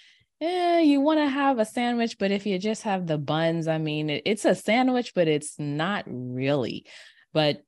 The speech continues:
what's in the middle is the core. That's the glue that's gonna keep the bottom and the top together. And asking great questions all throughout, beginning, middle, and end, is a way for you to truly keep your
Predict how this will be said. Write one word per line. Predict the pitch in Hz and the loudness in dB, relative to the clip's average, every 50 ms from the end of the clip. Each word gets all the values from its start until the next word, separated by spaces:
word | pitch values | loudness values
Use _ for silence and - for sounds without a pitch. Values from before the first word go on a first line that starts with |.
| _ | _
what's | - 135 139 151 175 214 220 - - - | -12 -8 -2 2 2 2 2 0 -4 -6
in | - 180 170 160 | -4 -2 -2 -2
the | 156 | 0
middle | 156 156 156 156 156 151 131 117 123 127 - | 0 0 0 0 2 2 2 2 2 0 0
is | - 147 - | -2 -4 -4
the | - 147 | -6 -8
core. | - - - - 170 156 139 123 117 | -10 -8 -2 0 2 2 2 2 0
That's | 117 131 156 - - | -2 -2 -4 -4 -4
the | - 147 | -4 -4
glue | 147 - 143 147 143 143 | -4 -2 -2 -2 -2 0
that's | 143 139 135 - | -2 -4 -6 -4
gonna | - 143 135 131 131 | -4 -4 -4 -4 -4
keep | - - 156 135 131 | -6 -6 -8 -6 -6
the | 131 | -8
bottom | 135 135 127 139 143 151 156 160 165 165 - - | -10 -6 -4 -2 0 0 0 -2 -4 -4 -6 -6
and | 135 131 | -6 -6
the | 123 123 | -6 -8
top | - - - 135 127 - _ | -8 -8 -6 -6 -6 -6 _
together. | - - 123 120 131 123 123 123 - 110 107 98 - | -10 -10 -8 -6 -6 -6 -6 -6 -6 -6 -6 -6 -6
And | - 127 131 127 127 127 127 127 - _ _ _ _ - | -4 -4 -2 -2 -2 -4 -4 -6 -8 _ _ _ _ -4
asking | 143 165 180 - - - 196 185 | -4 -4 -4 -4 -6 -4 -4 -2
great | 170 160 156 143 - - _ | 0 0 0 0 -2 -6 _
questions | - - - 156 147 139 - - - 113 110 104 - 120 - - - _ _ _ _ _ | -12 -4 -2 -2 -2 -2 -4 -6 -6 -6 -6 -8 -8 -10 -10 -10 -12 _ _ _ _ _
all | 131 143 151 165 170 | 2 4 4 4 4
throughout, | - - 185 170 147 117 120 117 120 123 120 | 2 -2 0 0 0 0 0 -4 -8 -10 -6
beginning, | 117 139 131 123 147 151 151 160 165 165 160 156 | -6 -6 -4 -2 -2 -2 0 0 -2 -2 -2 0
middle, | 151 151 156 160 165 170 | 0 0 2 2 0 0
and | 170 170 - | -2 -4 -6
end, | - 135 131 127 120 117 113 123 135 - _ - - - - _ _ - | -6 -4 -4 -4 -4 -6 -6 -8 -10 -14 _ -20 -20 -20 -20 _ _ -4
is | 151 147 131 | -4 -2 -2
a | 143 139 | -4 -4
way | 135 127 127 147 143 139 131 120 113 113 127 | -4 -4 -4 -2 -2 -2 -2 -2 -4 -6 -8
for | 131 - - - | -10 -10 -6 -6
you | 151 151 147 143 143 139 | -4 -4 -2 -2 -2 -2
to | 139 - 139 131 | -2 -4 -8 -8
truly | - - - - - 170 165 170 170 175 175 180 | -8 -8 -10 -6 -2 2 2 2 2 2 0 -2
keep | 170 - - 180 170 160 - | -4 -6 -6 -6 -6 -4 -4
your | 151 151 - | -4 -4 -4